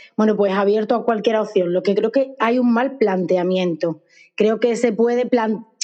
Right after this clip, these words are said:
es que aquí han cambiado el carnaval y no sé por qué, porque antes funcionaba muy bien. Yo no sé si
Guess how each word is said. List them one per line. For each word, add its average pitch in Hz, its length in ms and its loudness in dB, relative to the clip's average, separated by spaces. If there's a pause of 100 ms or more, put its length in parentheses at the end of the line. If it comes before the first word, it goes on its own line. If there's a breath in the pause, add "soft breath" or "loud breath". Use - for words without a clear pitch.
(140)
es 233 120 0
que 277 280 0
aquí 233 300 0
han 285 180 0
cambiado 240 840 0
el 214 120 -2
carnaval 226 540 0
y 214 80 2
no 214 200 2
sé 214 200 0
por 180 260 -2
qué, 392 180 -2 (360 loud breath)
porque 196 300 0
antes 208 320 0
funcionaba 214 520 0
muy 180 240 0
bien. 254 300 2
Yo 208 140 0
no 226 100 2
sé 240 160 0
si 247 300 0